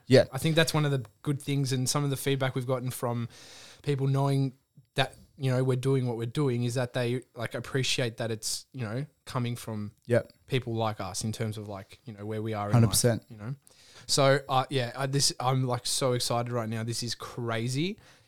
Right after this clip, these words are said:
Speaker 2: If, you know, if, <sighs> anyway, we'll elaborate on the story,
Speaker 1: Yeah.
Speaker 2: but yeah.
Speaker 1: All right.
Speaker 2: <laughs>
Speaker 1: I'm gonna kick us off and just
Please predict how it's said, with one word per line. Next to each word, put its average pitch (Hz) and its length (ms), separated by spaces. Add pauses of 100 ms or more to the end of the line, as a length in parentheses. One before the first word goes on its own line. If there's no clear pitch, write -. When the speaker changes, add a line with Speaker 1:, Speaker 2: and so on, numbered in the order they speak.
(120)
Speaker 2:
If, - 340 (120)
you 139 140
know, 131 100
if, 135 440 (1000)
<sighs> - 280
anyway, 139 220
we'll 160 160
elaborate 170 380
on 151 100
the 135 80
story, 123 380
Speaker 1:
Yeah. 165 60
Speaker 2:
but 143 220 (200)
yeah. 127 160 (360)
Speaker 1:
All 151 100
right. - 120 (100)
Speaker 2:
<laughs> 214 220
Speaker 1:
I'm 170 100
gonna 202 140
kick 190 180
us 175 160
off 165 240
and 156 160
just 143 240